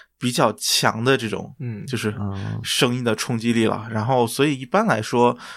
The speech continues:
Speaker 1: 呃，不太会去在那么近的距离要
Speaker 3: 就是作死。
Speaker 1: 就是有，有这种想法吧。
Speaker 3: <laughs> OK，OK。
Speaker 1: 啊，对，并且这个其实我估计，就是我不是很确定，但是我估计应该是违反
Speaker 3: 嗯。
Speaker 1: 就是安全
Speaker 2: 嗯。
Speaker 3: 明白。
Speaker 1: 规定的。
Speaker 3: 哎，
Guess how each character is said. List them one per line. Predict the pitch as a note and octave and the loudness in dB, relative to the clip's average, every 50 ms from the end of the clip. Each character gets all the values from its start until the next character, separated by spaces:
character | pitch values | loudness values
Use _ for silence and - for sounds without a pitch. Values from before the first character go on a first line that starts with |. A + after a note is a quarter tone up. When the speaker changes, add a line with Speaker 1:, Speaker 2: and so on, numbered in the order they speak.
| - - - _ _ | -18 -20 -20 _ _
Speaker 1:
呃， | - - A#2+ G#2+ | 0 0 0 0
不 | - - - | 0 -4 -14
太 | - - - F3 D3 B2 | -10 -2 2 4 4 4
会 | A#2 - B2 A2 G#2 | 4 2 2 2 2
去 | - - - - A#2 G#2 G#2+ - - - - | 0 -4 -4 0 0 0 0 -2 -6 -10 -10
在 | - - A#2+ G#2+ - - - - - _ - | -2 2 2 2 2 0 -4 -6 -14 _ -8
那 | - C3+ C3 | -2 -2 0
么 | A#2+ G#2+ | 0 0
近 | G#2 - - A2+ | -2 0 -2 0
的 | G#2+ G#2+ | 0 0
距 | G#2 - A#2 G#2+ | -2 -2 -4 -4
离 | - A#2 A#2+ A#2+ | -4 -6 -6 -2
要 | A#2+ G#2+ G2+ | -2 -2 -2
Speaker 3:
就 | F#2 - A2+ G#2 G2+ | -2 -4 -4 -4 -4
是 | G2+ G#2 - | -6 -8 -10
作 | - - A#2 | -4 -2 -2
死。 | A#2 - - - - - - _ _ _ | -2 -2 -6 -10 -14 -18 -20 _ _ _
Speaker 1:
就 | - - G#2 | -6 -6 -4
是 | - A2 G2 F#2 G2+ | -4 -4 -8 -8 -6
有， | A#2 A2+ A#2 | -4 0 0
有 | A#2+ A2+ A#2 A#2 | 2 4 4 4
这 | C3+ D#3+ F#3 | 6 6 6
种 | D3+ D#3+ D3+ | 6 6 2
想 | B2 - G#2 A2 A#2+ | 2 2 0 0 2
法 | C#3 B2 C#3+ | 2 2 2
吧。 | - B2+ B2+ | 2 0 0
Speaker 3:
<laughs> | |
OK，OK。 | A2+ G#2+ - A#2+ A2+ G#2+ G#2+ A2 G#2+ A2+ | 0 0 2 2 0 2 0 -2 0 0
Speaker 1:
啊， | G#2+ G#2 F#2+ | 0 0 2
对， | A#2+ A2+ A2 | 2 2 4
并 | - D3+ D3 | 4 2 2
且 | - C3 A2+ | 4 4 2
这 | A2+ - - C#3 | 2 2 0 2
个 | B2+ A#2+ | 2 0
其 | A#2+ - C3 A#2+ | 0 0 -2 -2
实 | - B2 A#2 A#2 A#2 | 0 2 2 2 2
我 | A#2+ A#2+ A2+ | 4 4 2
估 | A2 - F3+ G3+ | 2 2 2 0
计， | A3 G#3+ D3 A#2 - - - - - - | 2 2 2 0 0 -4 -8 -10 -10 -6
就 | - C3 | -4 -2
是 | A#2 B2+ | 0 0
我 | A#2+ A2 A2 A2 G#2+ | 0 2 2 2 2
不 | - - C#3 | 2 0 0
是 | C3+ - | 0 2
很 | G#3 D3+ A2+ | 2 0 0
确 | - C3+ C3 | 2 0 0
定， | C3 A#2+ | 2 2
但 | B2+ C#3+ | 0 0
是 | D3+ D#3 | 2 2
我 | C3+ A2+ A2+ A#2+ A2 | 0 0 0 0 -2
估 | G#2+ - C#3+ C#3+ | -2 -2 -2 0
计 | C#3 C3 A#2 | 2 2 0
应 | A2+ | 4
该 | A#2 A#2+ A#2+ | 4 4 6
是 | A2 A2 | 6 4
违 | G#2+ A2 A2 A#2 | 2 2 0 0
反 | G2+ - - F2+ - | 0 0 0 0 -2
Speaker 3:
嗯。 | - - - - - - - - - - | -6 -12 -16 -18 -16 -16 -18 -18 -18 -8
Speaker 1:
就 | - A2+ | -8 -6
是 | - A2+ G#2+ G#2+ A2 - | -2 0 0 0 0 0
安 | - - A#2 | 0 0 2
全 | A#2+ A#2 - A#2 G#2+ G2+ | 2 2 0 0 0 0
Speaker 2:
嗯。 | A#2 A#2 A#2+ A2+ A2+ | -2 -4 -6 -4 0
Speaker 3:
明 | A2 G#2+ G#2 G#2+ A2 | 0 2 2 0 0
白。 | A#2+ A#2 A2 | 0 0 0
Speaker 1:
规 | A2+ C3 A#2 A2+ | 2 2 2 2
定 | G#2+ A#2 A2 G2 F#2+ | 2 0 0 0 -2
的。 | - - - - | -6 -8 -8 -4
Speaker 3:
哎， | - D3+ F3 | -2 -2 -2